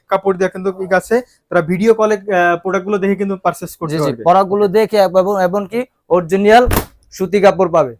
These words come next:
Speaker 1: অরিজিনাল সুতি কাপড়।
Speaker 2: অরিজিনাল, অরিজিনাল।
Speaker 1: আহ, গরমের জন্য কিন্তু খুবই আরামদায়ক হবে কিন্তু কাপড়টা।
Speaker 2: আরে দেখেন।
Speaker 1: এই দেখুন, কালারটা দেখুন।
Speaker 2: কালার
Speaker 1: ফুটে
Speaker 2: অনেক।
Speaker 1: রয়েছে
Speaker 2: আরো,
Speaker 1: কিন্তু।
Speaker 2: আরো আমাদের প্রচুর ওয়ান পিস, টু পিস সব ডিজাইন আছে। আর আরেকটা ওয়ান পিস আছে, এটা হচ্ছে আপনার শুধু একশো টাকা।
Speaker 1: Only একশো টাকা?
Speaker 2: Only একশো টাকা।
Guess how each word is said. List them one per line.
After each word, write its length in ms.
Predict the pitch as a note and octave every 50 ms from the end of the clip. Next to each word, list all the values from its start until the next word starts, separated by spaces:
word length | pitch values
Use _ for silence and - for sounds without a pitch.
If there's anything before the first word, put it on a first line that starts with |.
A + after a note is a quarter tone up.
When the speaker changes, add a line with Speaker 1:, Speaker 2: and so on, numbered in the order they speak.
| _ _
Speaker 1:
অরিজিনাল 380 | - F3 F3+ E3+ G3 G3+ G3+ G3
সুতি 220 | F3+ - F3 F#3+
কাপড়। 120 | F3+ D3 D#3+
Speaker 2:
অরিজিনাল, 360 | D#3 D3 E3 D#3 D#3 C#3+ C#3+
অরিজিনাল। 400 | D3+ D#3+ D#3+ D3+ E3 D#3 D3+ D3+
Speaker 1:
আহ, 60 | - E3
গরমের 300 | F3+ G3+ G#3 G#3 G#3+ G3 E3+
জন্য 160 | G#3 G#3 G#3+ G#3
কিন্তু 180 | G#3+ G#3+ G#3+
খুবই 260 | - - G3 F3 G#3 G#3 G3+ G3
আরামদায়ক 360 | F#3+ F#3+ G3 F#3+ G3 F#3+ F#3
হবে 140 | - G3 G3+ G3+
কিন্তু 180 | G#3+ G#3 G#3+
কাপড়টা। 360 | G3+ G#3 F#3 G3+ G3 - A#3+ C4+ - _ _ _ _ _ _ _ _ - - _ - - - - - - - - D#3+ D#3+ E3+
Speaker 2:
আরে 160 | C#3+ C3 C3 A#2+
দেখেন। 220 | B2+ B2 B2+ A2+
Speaker 1:
এই 40 | G#2+
দেখুন, 260 | A2 G#2 - _ G2 G#2+ _ _
কালারটা 360 | - D3+ E3 E3+ D3 C#3+ D3
দেখুন। 180 | C3+ C#3 B2+ C3
Speaker 2:
কালার 240 | C#3 D3 D#3+ E3 E3+
Speaker 1:
ফুটে 100 | E3+ E3+
Speaker 2:
অনেক। 120 | E3 D#3+ G#3
Speaker 1:
রয়েছে 180 | F#3 E3+ D3+ D3+
Speaker 2:
আরো, 140 | D#3 E3+ F#3
Speaker 1:
কিন্তু। 160 | F#3 - - A2 - _ _
Speaker 2:
আরো 160 | - D3 E3 F3
আমাদের 280 | F#3 F#3 F#3+ F#3+ G3 E3+ E3
প্রচুর 260 | E3+ E3+ - G3+ G#3 G#3 F#3+ F3+ F3+
ওয়ান 200 | - E3+ E3+ E3+ E3+
পিস, 240 | D#3+ F3+ F3+ F3+ F3+ - - _
টু 100 | E3+ E3+ E3+
পিস 280 | E3+ - F3+ F#3 F#3 - - _ _ - - - _
সব 180 | _ - E3 E3 D#3
ডিজাইন 240 | E3 F#3 F3 E3 D#3+
আছে। 140 | D#3 C#3 D3+
আর 100 | D#3 D3+
আরেকটা 260 | D#3 D#3 D#3+ - - F3
ওয়ান 140 | E3+ E3 D#3+
পিস 140 | D#3+ E3+ F3+
আছে, 180 | F#3 F3 - F3+
এটা 120 | D#3+ D3
হচ্ছে 120 | D#3+ D#3 E3
আপনার 140 | D#3 E3 D#3 -
শুধু 120 | E3+ D#3 D#3+
একশো 220 | D#3 - - E3+
টাকা। 200 | D#3+ F3+ E3 G3 C#4+ - _ _ - _ _ _
Speaker 1:
Only 200 | F#3 G#3 A3+ A#3+ A#3+
একশো 180 | A3+ - - G#3+
টাকা? 180 | F#3 E3+ D3+ C#3+ D#3
Speaker 2:
Only 200 | E3+ F3 F3 F#3
একশো 240 | F3+ F3 - D#3
টাকা। 220 | C#3 C3+ A#2+ A2+